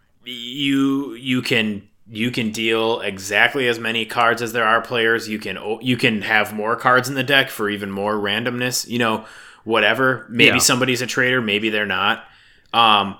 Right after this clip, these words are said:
Speaker 1: Betrayal at House on the Hill, Betrayal at Baldur, you know, well, I should say the Betrayal series, right? Um,
Speaker 2: Yeah.
Speaker 1: where there's, uh, a traitor mechanic that's, and that one's cool because that's at least, nobody knows at the beginning,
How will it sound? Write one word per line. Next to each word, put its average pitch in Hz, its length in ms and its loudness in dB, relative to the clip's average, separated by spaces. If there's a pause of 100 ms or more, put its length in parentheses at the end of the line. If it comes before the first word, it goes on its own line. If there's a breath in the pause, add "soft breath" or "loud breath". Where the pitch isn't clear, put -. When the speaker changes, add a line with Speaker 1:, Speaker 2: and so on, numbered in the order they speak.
(140)
Speaker 1:
Betrayal 110 500 2
at 101 80 -2
House 110 260 -2
on 117 60 -4
the 104 80 -6
Hill, 123 300 2
Betrayal 110 340 -2
at 98 80 -4
Baldur, 101 320 -4
you 127 100 0
know, 117 80 0
well, 123 160 2
I 113 60 4
should 120 160 -2
say 127 80 -2
the 107 80 -4
Betrayal 107 360 0
series, 101 420 -4
right? 101 260 -4 (520 soft breath)
Um, 98 600 2
Speaker 2:
Yeah. 110 280 -2
Speaker 1:
where 135 240 -2
there's, 113 500 2
uh, 101 540 0 (120)
a 127 80 -2
traitor 123 380 2
mechanic 107 560 -2
that's, 110 320 0 (300 loud breath)
and 131 140 2
that 190 120 6
one's 135 180 2
cool 135 280 2
because 117 560 0
that's 123 600 4
at 117 200 0
least, 123 200 -4
nobody 135 480 8
knows 101 280 -2
at 107 60 -10
the 95 60 -10
beginning, 104 340 -2